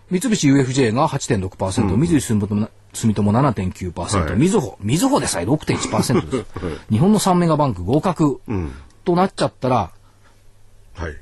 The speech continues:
Speaker 1: どうですか？世界のお金は、この自己資本比率の七パーセントを厳しいと見て、メガバンク売りに来るのか、
Speaker 2: うん。
Speaker 1: 「なんだ、クリアしてるじゃない」って言って買いに来るのか、
Speaker 2: うん。
Speaker 1: 明らかにクリアしてますよねって話ですよね。
Speaker 2: うん。だからそのバーゼル委員会が、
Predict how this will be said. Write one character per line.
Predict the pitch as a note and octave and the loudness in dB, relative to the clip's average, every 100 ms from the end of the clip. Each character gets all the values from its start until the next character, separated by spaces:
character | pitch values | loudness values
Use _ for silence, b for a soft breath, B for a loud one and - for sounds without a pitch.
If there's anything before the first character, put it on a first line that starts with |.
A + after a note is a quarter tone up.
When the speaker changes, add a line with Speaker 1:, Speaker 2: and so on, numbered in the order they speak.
| - | -4
Speaker 1:
ど | D3 | -2
う | A2+ | 0
で | |
す | - | -4
か？ | - | -2
世 | A3+ | -2
界 | B3+ D4 G#3+ | 2 2 2
の | C3+ | 0
お | A2+ | -2
金 | A#2+ A#2 | -2 0
は、 | C#3 C3 - | 0 0 0
こ | D3 | -2
の | |
自 | C3+ D3 | 0 0
己 | G3 | 0
資 | A3+ | 2
本 | A3+ | 0
比 | G3+ | 2
率 | A#3 C3+ | 0 0
の | B2 | 0
七 | D3+ | 2
パ | E3+ | 2
ー | E3+ | 2
セ | F#3 | 0
ン | D#3+ | 0
ト | A2 | -2
を | |
厳 | - D#3+ | 0 0
し | A#3 A3 | 0 0
い | |
と | A#2+ | 2
見 | A#2+ | 2
て、 | G#2 | 2
メ | B2 | 4
ガ | F3 | 4
バ | A3+ | 2
ン | |
ク | - | 2
売 | A#2 | 2
り | C#3 | 2
に | E3+ | 2
来 | G3+ | 2
る | |
の | A2 | 2
か、 | C3 A2 - | 0 0 -2
Speaker 2:
う | |
ん。 | G2+ D2+ | -4 -2
Speaker 1:
「な | A#2+ F2+ C4+ | -2 0 2
ん | |
だ、 | G#3+ | 0
ク | - A3 | 0 2
リ | D4 | 2
ア | |
し | - | 2
て | A#3 | 2
る | G3 | 2
じ | |
ゃ | D#3 | 2
な | D3+ | 0
い」 | |
っ | |
て | - | -2
言 | A#2+ | -4
っ | |
て | A2 | -4
買 | C#3+ | 0
い | C#3+ | 0
に | |
来 | C#3+ | 2
る | D3 | 0
の | G2 | 0
か、 | B2 G#2+ | 0 0
Speaker 2:
う | |
ん。 | F2+ D2 C2 B B B B - | -2 -6 -10 B B B B -12
Speaker 1:
明 | G2+ - | -10 -4
ら | G3 | -2
か | A3 | 0
に | B2+ | 0
ク | - | 0
リ | E3+ | 0
ア | B2+ | 0
し | |
て | A2 | 0
ま | B2+ | 0
す | - | 0
よ | F#2+ | -2
ね | |
っ | |
て | - | -2
話 | D#2+ F#2+ | -6 -8
で | D#2+ | -8
す | - | -12
よ | |
ね。 | D2+ - | -18 -10
Speaker 2:
う | F#2 | -6
ん。 | F2 D#2 C#2+ C2+ | -4 -6 -8 -12
だ | |
か | - - - - - - - - | -16 -20 -20 -20 -20 -20 -10 -2
ら | A#2 | 0
そ | A#2 | 2
の | G#2+ | 2
バ | C3 | 4
ー | |
ゼ | C#3 | 2
ル | C3+ | 0
委 | |
員 | C3 | 0
会 | A#2 G2 | 0 0
が、 | F#2 F2 E2+ | 0 -4 -6